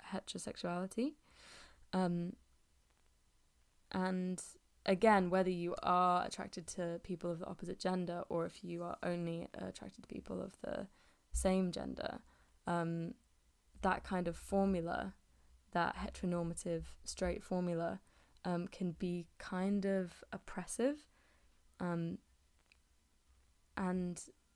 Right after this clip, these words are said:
it can prevent you from actually accessing your feelings when you're in these relationships and having these experiences. Um, so then when you discover your queerness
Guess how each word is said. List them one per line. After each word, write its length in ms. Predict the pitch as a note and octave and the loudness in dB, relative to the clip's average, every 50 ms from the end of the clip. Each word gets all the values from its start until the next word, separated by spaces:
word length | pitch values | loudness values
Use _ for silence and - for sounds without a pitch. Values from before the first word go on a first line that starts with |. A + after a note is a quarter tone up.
| _ _ _ | _ _ _
it 180 | - - G3+ G3 | -6 -6 -6 -4
can 460 | - G3+ F#3+ F#3+ F#3 F#3 F#3 F#3 - - _ _ _ _ _ _ _ _ _ | -2 0 0 2 2 2 0 -2 -6 -10 _ _ _ _ _ _ _ _ _
prevent 420 | - - G3+ F#3 F3 G3 G3+ F#3+ - | -8 -4 -2 2 4 4 2 2 0
you 140 | - F3 E3+ | -2 -4 -6
from 380 | - - - E3+ E3+ E3+ E3+ - - | -6 -4 -4 -2 -2 -2 -6 -6 -6
actually 360 | - F#3 - - - - F#3 | -6 -6 -6 -4 -4 -4 -4
accessing 520 | - - - - - - G3+ F#3+ - F3+ F3 | -2 -2 -2 -4 -4 -6 -8 -6 -4 -4 -2
your 120 | E3+ E3+ | -4 -4
feelings 500 | E3 - F#3+ F#3+ F#3 F3 E3+ E3+ - - | -4 -2 0 0 0 0 -2 -6 -8 -6
when 120 | G3 F3 E3+ | -6 -4 -4
you're 100 | E3 - | -4 -4
in 460 | - - F3+ E3+ E3+ E3+ E3+ F3+ G3+ - _ | -4 -4 -4 -2 -4 -4 -6 -8 -10 -10 _
these 220 | - E3+ E3+ E3 - | -4 -4 -4 -4 -4
relationships 600 | F3+ - - F#3+ - - F#3 - - - - - | -4 -4 -4 -4 -6 -6 -6 -6 -6 -6 -8 -8
and 100 | G3 F3+ | -6 -4
having 280 | F#3+ F#3 F3+ F#3 F3+ | -4 -4 -4 -4 -6
these 180 | F#3 F#3 F#3 - | -6 -6 -6 -8
experiences. 800 | - - - - - - - - - - - - - - - - - - - - - - - - - _ - - | -10 -10 -10 -8 -6 -6 -6 -8 -8 -8 -8 -8 -10 -12 -12 -16 -20 -20 -20 -20 -20 -20 -20 -20 -20 _ -10 -4
Um, 420 | - F3 F3 F3 E3+ E3+ E3+ E3+ - - | -2 0 2 2 2 0 -2 -4 -6 -8
so 180 | - - F#3+ | -2 0 2
then 140 | E3+ G3 G3 | 4 4 4
when 100 | F#3+ F#3+ | 4 4
you 100 | F#3 F3+ | 4 2
discover 720 | E3 F3 - - - - - G3+ G3+ F3 E3+ E3 E3+ F3 F3 - - - - - - _ - | 0 -2 -2 -2 0 2 4 6 6 6 4 0 -2 -4 -8 -12 -18 -20 -20 -20 -20 _ 0
your 120 | F#3+ F3+ | 0 0
queerness 640 | E3 - - F3 E3 D#3+ E3 F3 E3+ F3+ F#3 - - | 0 0 0 0 2 2 0 0 -2 -2 -4 -4 -6